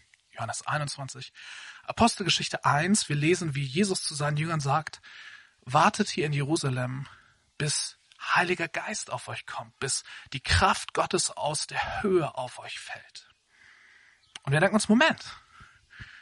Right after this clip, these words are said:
sie haben ihn doch schon.“ Aber sie sollen warten, bis er noch mächtiger kommt. Und das passiert,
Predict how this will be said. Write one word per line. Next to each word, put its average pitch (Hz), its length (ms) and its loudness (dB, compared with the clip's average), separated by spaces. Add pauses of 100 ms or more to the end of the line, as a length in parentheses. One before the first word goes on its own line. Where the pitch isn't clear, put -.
(500)
sie 151 180 2
haben 285 120 6
ihn 202 60 4
doch 113 100 2
schon.“ 104 220 -6 (1400)
Aber 143 140 2
sie 151 120 2
sollen 156 280 2
warten, 180 480 0 (640)
bis - 460 -2 (1080)
er 165 380 0 (500)
noch 180 360 6
mächtiger 151 440 -2
kommt. - 360 -14 (1200)
Und - 80 2
das 220 120 8
passiert, - 480 2